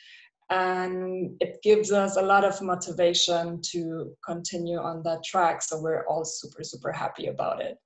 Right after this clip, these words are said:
And thank you for that award. I believe that winning the Stevies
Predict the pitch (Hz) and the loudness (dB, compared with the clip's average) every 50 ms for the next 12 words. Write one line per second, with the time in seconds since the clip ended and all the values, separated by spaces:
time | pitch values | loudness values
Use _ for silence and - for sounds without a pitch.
0 | _ _ _ _ - 185 185 185 185 190 185 190 196 - - 165 165 160 156 160 | _ _ _ _ 0 0 0 4 4 4 4 4 0 -2 0 0 0 0 -2 -4
1 | - - - _ _ _ - - - 156 165 160 160 156 - - - - - 180 | -6 -12 -20 _ _ _ -14 -6 2 4 4 4 4 2 0 -4 -4 0 4 4
2 | 175 180 170 160 170 160 147 151 151 147 - - _ _ _ _ _ _ _ _ | 4 4 4 4 4 4 4 4 0 -4 -8 -16 _ _ _ _ _ _ _ _
3 | _ _ _ _ _ _ _ _ _ _ _ _ _ _ _ _ _ _ _ _ | _ _ _ _ _ _ _ _ _ _ _ _ _ _ _ _ _ _ _ _
4 | _ _ _ 226 233 269 330 339 339 320 269 254 254 254 247 247 247 247 - - | _ _ _ 2 4 4 4 2 0 -4 -2 -2 0 2 2 2 0 0 -4 -10
5 | _ - 190 196 196 185 185 185 185 175 - - - _ _ _ _ - 170 190 | _ 0 2 2 2 2 0 -2 -2 -4 -4 -6 -12 _ _ _ _ -12 -8 -4
6 | 202 233 254 285 294 285 294 285 - - - - 190 185 185 180 185 196 202 214 | -2 0 0 0 0 -2 -4 -4 -6 -8 -8 -8 -8 -6 -6 -6 -4 -2 -2 -2
7 | 220 226 220 - - - - | -2 -4 -4 -8 -10 -14 -16